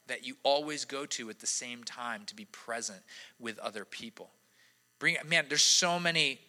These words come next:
openings for conversations with parents at parks. If you've got little kids and you're like, "I can't do this, I've got little kids," just go to the park.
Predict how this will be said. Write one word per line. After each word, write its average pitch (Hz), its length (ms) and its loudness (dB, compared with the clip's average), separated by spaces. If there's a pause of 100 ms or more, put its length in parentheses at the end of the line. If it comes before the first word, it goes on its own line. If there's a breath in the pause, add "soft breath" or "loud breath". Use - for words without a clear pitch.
(140)
openings 147 480 0
for 135 120 -2
conversations 127 680 2
with 110 120 -6
parents 117 400 0
at - 80 -10
parks. - 400 -4
If 104 120 -12
you've 110 100 -12
got 117 160 0
little 113 120 -4
kids 120 300 -4
and 120 40 -8
you're 120 80 -4
like, 117 160 -8
"I - 60 0
can't 139 240 -4
do 123 120 -6
this, 156 180 0
I've 208 80 -8
got 180 160 -2
little 190 120 -2
kids," 202 300 -6 (300 loud breath)
just - 160 -6
go 120 100 -14
to 127 60 -14
the - 80 -12
park. - 400 -10